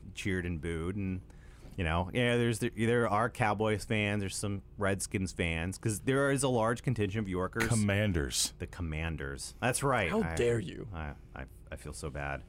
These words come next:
Speaker 1: I apologize.
Speaker 3: Okay, but, okay, more important
Speaker 1: I
Speaker 3: question, though.
Speaker 1: apologize.
Speaker 3: Who do you think is actually gonna win?
Speaker 1: You know, I think, I think the Eagles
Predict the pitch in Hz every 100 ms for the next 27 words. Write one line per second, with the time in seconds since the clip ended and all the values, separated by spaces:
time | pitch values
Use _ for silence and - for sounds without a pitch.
0 | - - - 87 87 78 73 73 76 139
1 | 117 120 139 - 143 - - 135 143 151
2 | 143 123 - 117 107 113 107 104 107 165
3 | 165 139 - 113 113 - - - - -
4 | 69 - - - - - - 147 131 123
5 | - - - - - - - - 110 110
6 | - 147 170 - - 113 - - - -
7 | 123 190 233 151 139 143